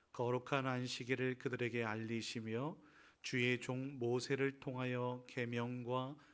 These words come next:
율례와 율법을 그들에게 명령하시고 그들의 굶주림 때문에 그들에게 양식을 주시며 그들의 목마름 때문에 그들에게 반석에서 물을 내시고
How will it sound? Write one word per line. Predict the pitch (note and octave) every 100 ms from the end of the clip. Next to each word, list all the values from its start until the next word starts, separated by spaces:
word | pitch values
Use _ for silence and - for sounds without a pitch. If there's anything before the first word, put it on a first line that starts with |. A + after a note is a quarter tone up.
| _ -
율례와 | A#2+ A#2 A#2+ B2 A#2+ B2+ C3+ D3 - - -
율법을 | A#2+ A#2+ C3 - C3+ B2 A2 B2 B2+ -
그들에게 | - A#2+ A#2 A2+ A#2+
명령하시고 | G#2+ G#2 A2 B2+ C3 B2+ B2+ B2 A2 - - - - _ _ - - - - - -
그들의 | C3+ A#2+ C3+ C3
굶주림 | C3+ B2+ B2 C3 C3+ C3
때문에 | C#3 B2 B2+ B2+ B2+ B2+
그들에게 | A#2+ A#2+ B2 B2+ B2
양식을 | G#2+ B2 B2 C#3 C3+ C3
주시며 | A#2 G#2 A#2+ A2 A#2 D3 D#3+ - - - - -
그들의 | C3+ B2 C3
목마름 | B2 B2 C3+ C3 C3+ C3+
때문에 | C#3+ B2+ B2+ C3 B2+
그들에게 | B2 A2+ B2 A#2 B2 B2
반석에서 | - B2 B2 - B2+ C3+ -
물을 | B2+ A#2 B2+ C#3+
내시고 | C3 G2+ - - -